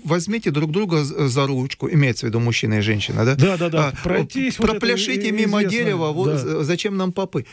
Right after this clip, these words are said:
Speaker 2: Что он ходил по воде, это самое,
Speaker 1: Да.
Speaker 2: мог подходить с берега до корабля по воде, значит, эти легенды
Speaker 1: Но
Speaker 2: все.
Speaker 1: это факти-,
Speaker 2: Пули не пробивали его, значит, этот, одежду там, да.
Speaker 1: Это народный фольклор. По сути дела, Святое Писание приписывал народному герою. Что
Speaker 2: Народный
Speaker 1: такое?
Speaker 2: герой.
Speaker 1: Но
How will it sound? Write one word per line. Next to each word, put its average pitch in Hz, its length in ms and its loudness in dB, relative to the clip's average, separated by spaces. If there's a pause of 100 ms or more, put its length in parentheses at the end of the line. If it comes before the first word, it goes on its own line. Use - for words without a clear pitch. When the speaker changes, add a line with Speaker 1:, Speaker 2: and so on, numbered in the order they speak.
(180)
Speaker 2:
Что - 200 4
он 202 60 4
ходил 175 340 0
по 220 120 2
воде, 165 540 0 (100)
это 147 220 -2
самое, 147 340 2
Speaker 1:
Да. 110 100 4
Speaker 2:
мог 98 80 -2
подходить 180 500 0
с 147 120 2
берега 180 360 2
до 175 160 0
корабля 175 400 0
по 180 100 0
воде, 165 400 2
значит, 139 320 0
эти 151 160 2
легенды 143 400 2
Speaker 1:
Но 120 140 4
Speaker 2:
все. 110 60 6
Speaker 1:
это 107 180 0
факти-, 262 280 4
Speaker 2:
Пули 233 160 4
не 196 120 -2
пробивали 202 520 0
его, 190 280 -2
значит, 180 340 -2
этот, 160 240 0
одежду 156 520 0
там, 127 200 0
да. 131 100 4
Speaker 1:
Это 143 360 2
народный 107 560 2
фольклор. 113 540 0
По - 140 -2
сути 117 340 0
дела, 147 420 2
Святое 120 480 2
Писание 180 680 0
приписывал 127 880 -2
народному 104 600 2
герою. 104 360 0 (260)
Что - 260 0
Speaker 2:
Народный 185 180 2
Speaker 1:
такое? 160 220 -2
Speaker 2:
герой. 151 160 -4
Speaker 1:
Но 123 360 2